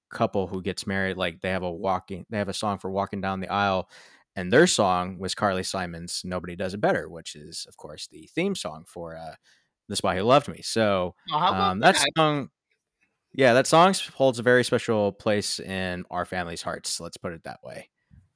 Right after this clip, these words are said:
Speaker 1: Um, but yeah, so then now we get into, of course, let's get into, let's get into it finally. Let's talk about No Time to Die, which is, of course, the twenty-fifth Bond film overall,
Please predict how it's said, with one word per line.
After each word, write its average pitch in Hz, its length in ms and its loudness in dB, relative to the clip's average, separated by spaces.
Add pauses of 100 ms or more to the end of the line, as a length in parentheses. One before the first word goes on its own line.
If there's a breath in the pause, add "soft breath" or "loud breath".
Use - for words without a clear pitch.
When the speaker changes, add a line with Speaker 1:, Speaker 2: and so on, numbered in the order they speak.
(140)
Speaker 1:
Um, 101 580 0 (1080)
but 156 140 6
yeah, 175 200 10 (220 loud breath)
so 143 200 2
then 135 720 4 (280)
now 147 260 6
we 151 100 6
get 143 120 6
into, 123 640 2
of 104 80 -6
course, - 580 0
let's - 360 0
get 123 140 0
into, 110 420 -2 (380 loud breath)
let's 156 120 0
get 214 120 12
into 190 160 8
it - 80 4
finally. 104 340 4
Let's 107 200 -2
talk 135 220 6
about 131 420 8 (420)
No 127 280 8
Time 139 440 4
to 113 80 -6
Die, 95 600 2
which 101 260 -6
is, 95 180 -4
of 185 60 -10
course, 127 320 2
the - 100 -14
twenty-fifth 170 580 2
Bond 120 320 4
film 117 240 -2
overall, 147 640 8